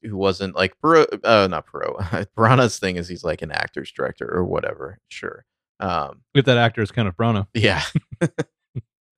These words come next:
Speaker 1: But, like, someone who could really get into the spatial situation that they had,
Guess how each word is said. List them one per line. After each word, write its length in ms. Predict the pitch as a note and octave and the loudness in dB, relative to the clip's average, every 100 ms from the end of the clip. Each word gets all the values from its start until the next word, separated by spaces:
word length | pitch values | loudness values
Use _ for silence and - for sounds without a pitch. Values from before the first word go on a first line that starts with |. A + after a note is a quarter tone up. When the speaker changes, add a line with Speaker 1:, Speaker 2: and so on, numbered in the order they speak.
| _ _ _ _ _ _ _ - | _ _ _ _ _ _ _ 6
Speaker 1:
But, 140 | E3 | 8
like, 200 | E3 D3+ | 8 6
someone 680 | - - F3 F#3 F#3 F#3 D#3+ - C#3 | 2 2 2 2 -6 -6 -8 -10 -8
who 560 | C3+ C3 B2+ B2 A2+ _ - | -6 -4 -2 -2 -2 _ -6
could 160 | G2+ | -4
really 480 | G#2 A2+ A2+ G#2+ F#2+ _ _ _ _ F#2+ - | -2 -2 0 -2 -6 _ _ _ _ _ 0
get 160 | A2 G#2+ | 4 4
into 680 | G#2+ G#2+ - G#2 G2+ F#2 F#2 | 2 -2 -6 -4 -4 -6 -10
the 360 | G2+ D#2+ D#2+ D#2+ _ _ _ - | -12 -12 -14 -20 _ _ _ -12
spatial 1000 | - - - G#2+ G2 - G2+ F#2+ F#2 - _ _ _ _ _ _ | -8 -6 0 0 0 0 0 0 -2 -8 _ _ _ _ _ _
situation 680 | - B2 G#2 G2+ F#2+ F#2+ A2+ | -8 -6 -6 0 0 0 -4
that 100 | G2+ | -2
they 80 | G#2 | -2
had, 420 | F#2+ G2 G2 G2 | 2 2 2 0